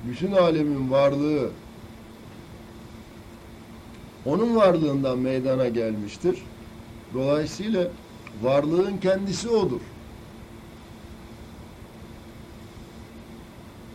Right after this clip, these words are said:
Nasıl olur da alemden o görünür?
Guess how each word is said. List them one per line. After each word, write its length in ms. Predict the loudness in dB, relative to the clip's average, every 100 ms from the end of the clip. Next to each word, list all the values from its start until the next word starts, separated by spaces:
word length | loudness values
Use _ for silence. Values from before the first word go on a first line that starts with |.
| -16 -14 -14 -14 -14 -16 -14 -2 2
Nasıl 320 | 2 2 4
olur 300 | 6 6 6
da 120 | 6
alemden 640 | 6 6 6 6 4 2
o 240 | 0 -2 0
görünür? 440 | 0 0 -4 -8